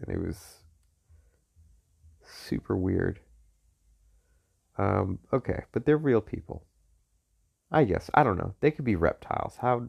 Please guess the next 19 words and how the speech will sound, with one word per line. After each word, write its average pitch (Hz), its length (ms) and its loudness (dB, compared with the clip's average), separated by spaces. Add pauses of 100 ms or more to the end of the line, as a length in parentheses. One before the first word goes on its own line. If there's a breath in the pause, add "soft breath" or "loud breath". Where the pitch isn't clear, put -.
I 113 100 0
don't, 113 120 -4
I 107 80 0
have 101 140 0
no 90 240 0
idea. 87 380 -2 (880)
Could 107 120 -6
be 101 100 2
mole 90 240 2
people. 90 520 -2
I - 40 -6
have 101 100 -2
no 107 180 0
clue. - 320 -4 (2000)
But 92 220 0
they're 101 180 4
on 107 120 4
the 90 40 -2
screen, - 360 -6